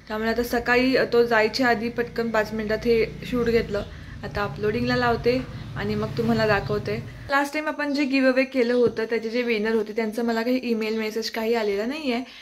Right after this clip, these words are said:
त्यामुळे, अम, आपण त्यांचं नाव cancel करतोय आणि आता पुन्हा गिव्ह अवे winner announce करणार आहोत. Next व्लॉगमध्ये मी ते announce करेन की कुणाला गिव्ह अवे भेटणार आहे.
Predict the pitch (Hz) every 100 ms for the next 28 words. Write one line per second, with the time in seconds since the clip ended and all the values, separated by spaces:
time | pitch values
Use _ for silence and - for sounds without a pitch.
0 | - - - 226 226 226 233 240 254 214
1 | 214 214 214 220 220 220 _ _ - -
2 | _ 202 233 240 233 240 247 254 233 208
3 | 254 294 294 233 247 254 233 240 240 262
4 | 262 233 247 240 247 240 233 247 226 220
5 | 220 214 220 214 214 220 233 208 208 202
6 | 208 285 - - - - 220 214 - 240
7 | 226 226 226 226 233 247 233 220 226 254
8 | 262 226 226 240 233 _ - 240 226 233
9 | 233 233 214 220 214 202 208 214 220 185
10 | 214